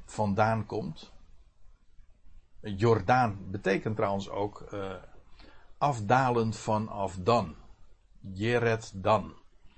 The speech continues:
Jeret is, eh, Jor, dat is afdalen en, eh,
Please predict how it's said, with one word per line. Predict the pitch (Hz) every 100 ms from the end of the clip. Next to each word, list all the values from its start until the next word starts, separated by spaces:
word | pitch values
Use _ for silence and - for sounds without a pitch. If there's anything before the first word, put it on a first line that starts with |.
| - - - - - -
Jeret | 101 110 120 113 107
is, | 95 92 -
eh, | 92 90
Jor, | 95 120 113 98
dat | 92 95 -
is | - - - - -
afdalen | 117 117 104 107 104 104 98 -
en, | 95 92 98
eh, | 98